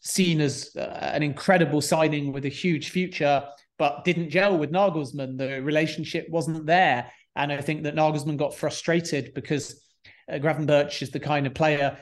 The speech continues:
uh, at six three as a midfielder that loves to get forwards and wants to try and, uh, impact being box to box. And Nagelsmann seemingly wanted him to be a bit more rigid and disciplined and defensive minded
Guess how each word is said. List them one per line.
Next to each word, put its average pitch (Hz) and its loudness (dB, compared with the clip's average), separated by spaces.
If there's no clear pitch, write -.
uh, - -2
at 147 -2
six - -2
three 165 2
as 127 0
a 131 -6
midfielder 143 -2
that 143 -8
loves 160 0
to - -8
get 143 -6
forwards 156 2
and 139 0
wants 160 -2
to - -10
try 151 2
and, 147 0
uh, - -10
impact - 0
being 160 6
box 175 2
to 139 -4
box. - 2
And 135 -4
Nagelsmann 147 0
seemingly 151 0
wanted 139 -6
him 147 -4
to 143 -6
be 143 2
a 139 4
bit 147 0
more 143 -2
rigid 151 2
and 135 -6
disciplined 143 -4
and 135 -6
defensive 180 -2
minded 135 -2